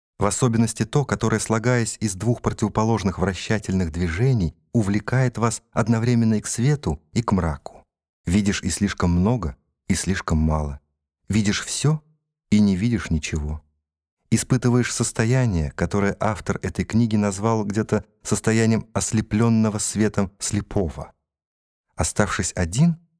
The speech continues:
Гуимплен взволнованно зашагал взад и вперед по комнате. Вспышка всегда предшествует взрыву.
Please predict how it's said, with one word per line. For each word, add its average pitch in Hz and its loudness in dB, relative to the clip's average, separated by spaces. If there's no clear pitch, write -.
Гуимплен 110 2
взволнованно 104 0
зашагал 113 0
взад 107 -2
и 104 -4
вперед 110 -2
по 113 -8
комнате. - -6
Вспышка - -2
всегда 117 -2
предшествует 85 -4
взрыву. 73 -4